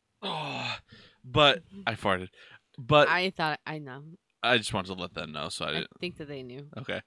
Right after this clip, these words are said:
Speaker 1: I
Speaker 2: It was obvious.
Speaker 1: didn't really eat that much. I think that's why I drank so little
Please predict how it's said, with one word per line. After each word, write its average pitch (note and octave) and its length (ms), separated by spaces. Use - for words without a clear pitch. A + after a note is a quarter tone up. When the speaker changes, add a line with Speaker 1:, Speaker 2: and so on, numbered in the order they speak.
Speaker 1:
I C3+ 460
Speaker 2:
It - 40
was D3+ 180
obvious. C3+ 300
Speaker 1:
didn't G3+ 280
really C4+ 200
eat F#2+ 240
that G2+ 120
much. G2 180
I B2+ 100
think F3 160
that's C#3+ 200
why C#3+ 220
I A2+ 120
drank B2+ 300
so B2+ 200
little A2+ 440